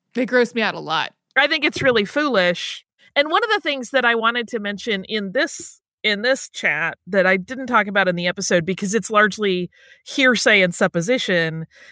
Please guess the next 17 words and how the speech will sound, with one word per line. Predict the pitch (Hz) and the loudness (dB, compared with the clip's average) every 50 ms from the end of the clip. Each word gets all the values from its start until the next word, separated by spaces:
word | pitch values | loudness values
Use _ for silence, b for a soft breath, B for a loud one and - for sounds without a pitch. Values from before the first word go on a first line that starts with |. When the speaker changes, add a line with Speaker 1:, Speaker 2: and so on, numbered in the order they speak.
| b b b | b b b
Speaker 2:
is | 254 240 214 | 4 6 6
that | 262 254 - - | 4 4 4 6
there | 254 269 285 285 269 - | 6 6 6 6 6 6
are | - 254 277 294 294 294 294 285 285 277 269 269 269 - - _ _ _ _ _ _ _ _ _ _ | 6 6 8 8 8 8 8 8 8 6 6 4 2 -2 -6 _ _ _ _ _ _ _ _ _ _
people, | - - - 269 254 202 - 226 214 208 208 190 | -12 -8 -6 -6 -6 -6 -4 -4 -2 -2 -2 0
biographers, | 185 196 196 202 202 214 202 214 208 - - 196 190 185 180 175 165 - - | 2 2 4 4 4 2 0 -2 -6 -4 -2 0 0 0 0 -2 -6 -8 -6
or | - 190 185 185 - | -4 -2 -2 -2 -4
even | - 220 196 196 190 180 | -6 -6 -6 -6 -6 -6
scientists | - - 233 220 220 220 208 190 - 202 185 175 - | -2 0 0 0 0 -2 -4 -4 -2 -2 -2 -2 -4
that | - 185 170 | -4 -4 -4
have | 185 175 | -4 -4
studied | - - - - 233 226 220 214 196 | -6 -6 -2 0 0 0 0 -2 -4
his | 190 202 196 180 - | -4 -4 -4 -4 -4
work | 180 170 170 165 160 - - _ b b b b b b b | -2 -2 -2 -2 -2 -6 -12 _ b b b b b b b
that | 202 240 226 - | 2 2 2 2
actually | - 262 302 320 - - - 285 240 240 240 226 202 | 2 2 2 2 0 -2 -6 -4 -2 -2 -2 -2 -2
think | - - 208 196 190 185 185 185 - | -4 -2 -2 -2 -2 -4 -6 -10 -16